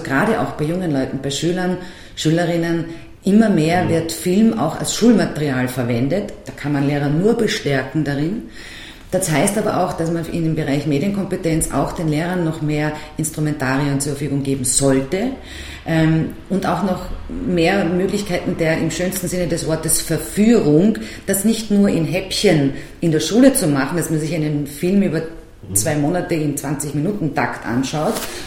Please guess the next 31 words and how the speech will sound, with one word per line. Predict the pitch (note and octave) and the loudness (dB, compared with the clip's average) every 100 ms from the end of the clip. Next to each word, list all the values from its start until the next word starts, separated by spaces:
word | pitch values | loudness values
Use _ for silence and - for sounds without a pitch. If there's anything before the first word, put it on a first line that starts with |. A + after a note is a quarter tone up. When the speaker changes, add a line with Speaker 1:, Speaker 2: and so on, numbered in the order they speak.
| - | -4
Speaker 1:
sondern | F#3 F3+ | -2 0
dass | F3+ | 0
man | E3+ | -2
sagt, | D#3+ - | -2 0
so, | A#3 | 2
und | F3 | 2
es | - - | 0 0
gehört | D#3 D3 - | 2 2 2
irgendwie | G3+ G3 | 2 2
dazu, | G3 F#3+ G3 | 2 0 -2
dass | F3+ - | -2 -2
wir | F3+ | 0
im | F3+ E3+ | 0 0
Quartal | F#3 F3+ C#3 D#3+ | 0 2 2 2
einmal | - F3 F3 | 2 0 0
ins | G3 F#3+ | 0 0
Kino | - A3 G#3 | 2 2 4
gehen | D3+ C#3 | 2 2
und | C3+ - | 2 0
nachher | B2 - F3 | -2 -2 -2
mit | F3 - - | -2 -4 -8
einem | C#3+ E3+ E3 | -4 -2 -2
Repräsentanten | C#3 - D3+ D#3 A2+ - D#3+ | -2 -4 -4 -2 -2 -2 -4
des | D#3+ - | -4 -4
Films | E3 D#3+ | -2 -2
ein | D#3+ | -2
Gespräch | D#3+ - F3 E3+ C3 | -4 -2 -2 -2 -2
haben. | A#2+ B2 - - - | -2 -2 -6 -10 -6
Das | B2+ - | -4 -4
kann | D3 D#3 | -2 0
sein, | D#3 D3 C#3+ D#3 | 2 2 2 0